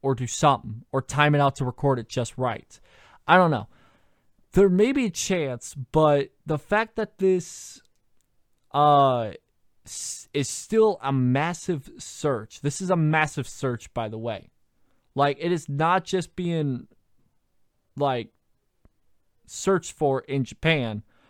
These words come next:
but there is a massive amount of people trying to search for this all over the world, okay? This was, this entire subject after the first, like, few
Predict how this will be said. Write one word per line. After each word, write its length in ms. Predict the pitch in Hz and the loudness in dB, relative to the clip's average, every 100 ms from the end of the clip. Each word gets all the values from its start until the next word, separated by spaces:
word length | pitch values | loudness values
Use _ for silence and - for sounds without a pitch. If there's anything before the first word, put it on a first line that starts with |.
| _ _ | _ _
but 300 | 151 143 131 | 0 0 0
there 180 | 165 185 | -2 -2
is 160 | 175 - | -6 -4
a 140 | 151 | 0
massive 680 | 127 120 127 147 151 - 147 | 2 2 0 0 -2 -4 -4
amount 260 | 139 131 127 | -2 -2 -4
of 60 | |
people 320 | - 123 117 104 | -8 -12 -10 -8
trying 220 | 131 120 | -4 -4
to 60 | |
search 280 | - 127 117 | -6 -8 -8
for 160 | - 117 | -8 -10
this 160 | 107 - | -10 -2
all 280 | 135 123 | 0 0
over 180 | 120 110 | -2 -6
the 60 | 101 | -10
world, 500 | 95 117 101 _ - _ - | -6 -8 -8 _ -20 _ -16
okay? 320 | - 107 113 - _ _ _ _ _ _ _ _ _ _ _ _ _ _ _ _ 147 | -12 -10 -12 -16 _ _ _ _ _ _ _ _ _ _ _ _ _ _ _ _ -2
This 360 | 151 240 - | 2 2 0
was, 240 | 277 220 - | -4 -4 -2
this 380 | 160 220 - - | 0 0 -2 -10
entire 640 | 151 190 196 185 147 117 _ _ | -8 -2 -2 0 -2 -6 _ _
subject 800 | - 185 196 160 135 123 - - _ _ _ _ _ | -8 -2 -2 0 -4 -4 -10 -20 _ _ _ _ _
after 380 | 143 165 - 175 | 0 0 -2 0
the 220 | 156 123 | 0 0
first, 460 | - 165 165 143 156 | -4 -4 -4 -4 -4
like, 220 | 131 - | -4 -6
few 520 | - 156 165 143 | -12 -6 -2 0